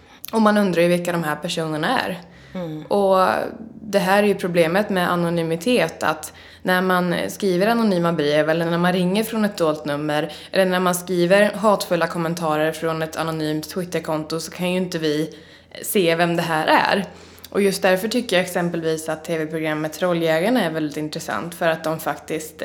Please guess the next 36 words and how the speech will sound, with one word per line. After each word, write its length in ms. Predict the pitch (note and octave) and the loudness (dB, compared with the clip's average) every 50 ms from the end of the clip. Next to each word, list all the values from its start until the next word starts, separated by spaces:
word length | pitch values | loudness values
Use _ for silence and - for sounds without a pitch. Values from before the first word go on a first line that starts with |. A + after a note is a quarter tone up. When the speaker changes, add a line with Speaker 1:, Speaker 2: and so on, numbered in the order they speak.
| - - | -8 -4
Speaker 1:
eh, 360 | - D#3 D#3 D3+ D3+ D3 C#3+ - - - - | -2 -2 0 0 -2 -2 -4 -6 -8 -4 0
ja, 160 | - D#3+ - - - | 0 0 0 -2 -4
visar 520 | F#3+ G#3 A#3+ G#3 E3+ E3 - G#3+ A3 A3+ G#3 | -2 0 0 0 0 0 0 2 4 4 4
vem 360 | F3+ F3+ D#3+ D3+ D3+ D3 D3+ | 4 2 2 0 0 -4 -8
personen 580 | - F3 D#3+ - - D3+ D3+ D3 D3+ D3+ D3+ | -6 -4 -2 -2 0 -2 -2 -2 -4 -4 -2
bakom, 520 | D#3 E3 D3+ D3+ - - A#3 B3+ B3 G3 F3 F3 - - - - - - - - - - - - | 0 0 0 0 0 0 2 2 2 2 0 -4 -10 -16 -20 -20 -20 -20 -20 -20 -20 -20 -14 -8
eh, 220 | - F#3 F3 E3+ | -6 -4 -2 -2
de 160 | E3+ F3 F3 E3 | 0 0 0 0
här 140 | C#3 C#3+ - - | 0 -2 -4 -6
kommentarerna 560 | E3 - - - - D3 - - D#3 D3+ - - C#4+ B3 - - | -8 -8 -8 -6 -6 -4 -4 -4 -4 -6 -6 -2 0 0 0 -2
är. 160 | - - - - - - - _ _ - _ _ _ _ - - - - | -2 -8 -10 -14 -18 -20 -20 _ _ -20 _ _ _ _ -16 -12 -8 -4
Och 120 | G#3+ F#3 | -4 0
då 100 | G3+ A3 | 2 4
är 160 | G#3+ F#3 E3+ F3 | 4 4 4 4
det 60 | A3 | 2
inte 220 | A#3 A3 - G3+ | 0 0 0 -2
så 120 | F#3+ - - | -4 -2 -2
himla 400 | G#3+ F#3+ B3 A3+ G3 F3+ F3 F#3 | 2 4 4 4 6 4 2 2
kul 300 | F3+ - C4 C#4+ C4+ G#3+ | 2 2 0 2 2 2
längre 280 | F3+ E3+ E3+ E3 F3 | 0 0 -2 -4 -4
för 140 | F3 - F3 | -4 -4 -4
den 160 | E3 E3+ E3 | -4 -2 -4
personen 520 | D#3 E3+ E3+ E3+ - - - - G3 F#3 F3+ - - - - - - - - | -4 -4 -4 -4 -6 -4 -4 -4 -4 -4 -6 -8 -14 -20 -20 -20 -20 -18 -10
som 180 | - G3+ F3 | -6 -4 -4
faktiskt 340 | F3 F3 E3+ E3+ D#3+ E3 - | -2 -4 -4 -4 -6 -8 -6
måste 300 | F3 F3 F3 - - E3+ | -6 -6 -6 -6 -6 -4
blotta 400 | E3 F3 F3 F3 - - G#3 G#3+ | -2 -2 -2 -2 0 0 0 0
sitt, 380 | G#3 A#3+ A3+ A3+ - - - - | 0 -2 -4 -6 -6 -12 -16 -14
sitt 220 | - - A3 G#3 - | -10 -10 -8 -6 -4
ansikte 640 | G3 F#3 F3+ F3 F3 - F3 - - - - - - | -4 -4 -4 -6 -8 -12 -12 -8 -6 -6 -4 -4 -4
och 360 | - F3 E3+ E3 E3 E3 - - - G#3 | -4 -4 -4 -4 -6 -6 -8 -10 -12 -10
säga 420 | - - F#3+ E3+ D#3+ D#3+ D#3 D#3 E3 - - - - _ - - | -6 -4 -2 -2 -2 -2 -4 -6 -8 -10 -18 -20 -20 _ -14 -8
att 300 | - - F3 - - - - | -8 -8 -8 -8 -14 -12 -10
det 100 | E3 D#3+ | -8 -6
var 240 | D#3+ D#3+ D#3 D3+ - | -6 -6 -6 -6 -6
den. 180 | - - - | -8 -8 -8